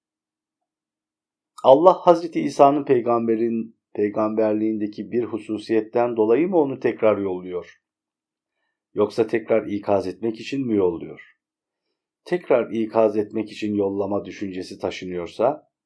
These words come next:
o zaman yeni bir peygamber ve yeni şeriat gelecek demektir. O şeriatı mı kabul edeceksin?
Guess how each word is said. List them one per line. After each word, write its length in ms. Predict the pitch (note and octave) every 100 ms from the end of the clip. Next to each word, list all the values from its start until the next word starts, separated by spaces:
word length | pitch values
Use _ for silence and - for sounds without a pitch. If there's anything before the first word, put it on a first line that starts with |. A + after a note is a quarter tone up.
| _ _
o 100 | B2
zaman 300 | A#2 G#2+ G#2
yeni 240 | G2+ A2 A2
bir 160 | G#2
peygamber 640 | - F2+ F2+ F#2 G2 A2 G2
ve 80 |
yeni 260 | G2 G2+ A#2
şeriat 500 | - G#2 A2+ B2+ -
gelecek 420 | C3+ C#3 C#3+ -
demektir. 600 | G#2+ F2+ - _ - - _ _ _ _ _ _ _ -
O 120 | D3
şeriatı 520 | - C#3 A#2 G2+ -
mı 120 | E3+
kabul 260 | E3+ D#3 A#2+
edeceksin? 560 | G#2 F#2 F3 - -